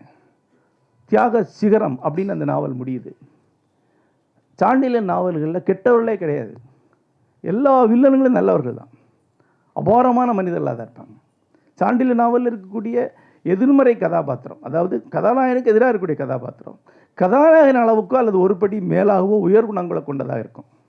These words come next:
ஆனா இவருக்கு எதிராக இருக்கும் அது. அப்போ அவர் எல்லாரும் நல்லவராக இருந்த,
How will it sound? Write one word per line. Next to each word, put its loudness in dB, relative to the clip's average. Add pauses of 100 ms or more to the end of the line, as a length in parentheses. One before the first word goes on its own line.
(800)
ஆனா 2
இவருக்கு 0
எதிராக 2
இருக்கும் -6
அது. -20 (760)
அப்போ -2
அவர் 4
எல்லாரும் 2
நல்லவராக 2
இருந்த, -8